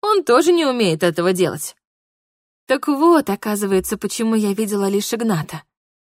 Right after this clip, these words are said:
Теперь понятно, кто оказался основным работником. «И что я там должна буду делать?» Немного успокоившись, но всё же с некоторым опасением в голосе поинтересовалась Василина. «Иван крутит кукурузу для корма курам.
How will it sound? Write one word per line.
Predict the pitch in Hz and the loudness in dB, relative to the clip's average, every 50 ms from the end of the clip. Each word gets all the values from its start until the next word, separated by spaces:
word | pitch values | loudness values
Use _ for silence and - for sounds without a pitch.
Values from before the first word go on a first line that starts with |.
| _ _ | _ _
Теперь | - - 320 294 - 349 339 330 | -8 -6 -2 2 4 4 4 4
понятно, | - 370 370 320 240 226 240 - 269 302 | 4 2 2 4 2 0 0 -2 -4 -6
кто | 294 - - 254 208 190 | -6 -2 0 2 2 2
оказался | 190 - 208 202 202 185 185 175 - - 190 190 | 2 2 0 2 4 4 4 2 2 0 0 0
основным | 185 - 202 196 190 190 190 185 175 175 | 0 2 2 0 2 2 0 0 0 2
работником. | 180 185 175 170 165 151 175 175 - - 185 170 160 - _ _ _ _ _ _ _ _ - - - - - _ _ _ _ _ | 0 0 0 0 -2 -4 -6 -8 -8 -8 -8 -8 -10 -12 _ _ _ _ _ _ _ _ -20 -20 -20 -20 -20 _ _ _ _ _
«И | 339 330 330 330 330 | 4 6 8 8 6
что | - - - 440 440 | 4 2 2 2 4
я | 440 403 370 | 6 6 4
там | - 339 320 285 269 | 4 4 2 4 4
должна | 269 262 269 262 277 277 269 262 | 4 4 4 4 4 2 4 4
буду | 269 294 247 277 | 2 2 2 2
делать?» | 247 233 247 262 240 233 247 294 339 - - - - _ _ _ _ _ _ _ _ _ _ _ _ _ _ - | 0 0 0 0 0 0 0 -2 -2 -2 -6 -10 -14 _ _ _ _ _ _ _ _ _ _ _ _ _ _ 0
Немного | 226 220 226 226 226 220 208 208 | 0 2 4 4 2 2 2 2
успокоившись, | 208 208 - - 220 214 - - 330 294 262 226 - 240 226 - - - - - - | 0 0 2 0 -2 0 0 0 0 0 0 -2 -4 -6 -6 -6 -10 -14 -20 -16 -4
но | - 254 240 | -2 0 0
всё | 233 - 339 330 | 0 2 2 2
же | 285 285 | 4 2
с | 285 - | 0 0
некоторым | 269 269 - 269 247 254 247 233 226 | -2 -4 -4 -2 -2 -2 0 0 0
опасением | 226 214 208 202 - - 240 208 196 190 185 185 | 0 0 0 -2 -2 -2 -2 -2 0 0 0 -2
в | 185 | -2
голосе | 190 226 294 330 330 320 - - 294 294 | -2 0 0 2 2 0 -2 -4 -6 -4
поинтересовалась | - 247 226 220 - 220 208 - - 190 185 190 202 202 202 - - | -4 -4 -2 -2 -2 -4 -4 -4 -4 -2 0 0 0 0 -2 -2 -4
Василина. | 196 196 - - 196 175 160 147 147 156 - _ _ _ _ _ _ _ _ _ _ _ _ _ _ _ _ _ _ _ | -6 -6 -4 -4 -4 -4 -2 -4 -6 -8 -10 _ _ _ _ _ _ _ _ _ _ _ _ _ _ _ _ _ _ _
«Иван | 220 220 220 226 269 311 370 349 302 | -2 0 2 4 4 4 4 2 2
крутит | - 285 311 330 - 294 - | 2 2 2 2 0 -2 0
кукурузу | - 320 302 - 349 - - 226 226 214 220 | 0 0 4 4 4 6 6 4 4 4 2
для | 202 214 214 | 2 2 2
корма | 214 - 220 214 214 214 214 | 2 2 2 2 4 4 2
курам. | 214 - 220 214 208 202 190 190 190 - | 2 2 2 2 4 4 4 2 0 -2